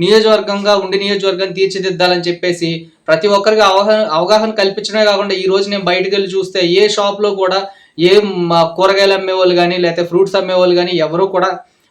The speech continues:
పాలిథీన్ బ్యాగ్స్ వాడట్లేదు. అందరూ కూడా సి-, చేతి సంచులు తీసుకురమ్మని అవగాహన కల్పిస్తున్నారు వాళ్ళే, షాపుల వాళ్ళు.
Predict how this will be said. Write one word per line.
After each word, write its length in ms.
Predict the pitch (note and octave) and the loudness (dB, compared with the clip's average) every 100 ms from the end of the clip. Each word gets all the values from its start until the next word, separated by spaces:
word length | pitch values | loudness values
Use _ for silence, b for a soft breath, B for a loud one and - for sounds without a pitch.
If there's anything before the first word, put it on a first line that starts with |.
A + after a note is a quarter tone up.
| - | -2
పాలిథీన్ 420 | E3 G#3 A3 A3+ A3+ | 2 2 0 -4 -4
బ్యాగ్స్ 220 | A3 A3 | -4 -2
వాడట్లేదు. 640 | F#3 F3+ A3 A3+ F#3+ A#2+ - _ _ _ _ _ _ _ _ _ - | 0 2 2 -2 -4 -6 -14 _ _ _ _ _ _ _ _ _ -4
అందరూ 280 | D#3+ A3 B3+ A3+ | -2 2 2 2
కూడా 180 | A#3+ B3 A3 G#3 G3+ G3 | 2 2 2 2 -2 -6
సి-, 140 | F3 F#3 | -6 2
చేతి 160 | G3+ A3 | 2 2
సంచులు 260 | G#3+ A3+ G#3 | 0 -2 -4
తీసుకురమ్మని 540 | G#3 - G#3+ G3+ G#3 G#3+ | -4 2 2 2 0 2
అవగాహన 300 | E3+ G#3 G#3+ | 2 2 2
కల్పిస్తున్నారు 600 | G#3+ G3 G3 A3 A3 G3 F3 | 2 0 0 -2 -2 0 2
వాళ్ళే, 200 | F3 F#3 | 2 0
షాపుల 380 | F#3 F3 E3+ E3+ C#3+ | 0 -2 0 -2 -2
వాళ్ళు. 200 | B2+ | -6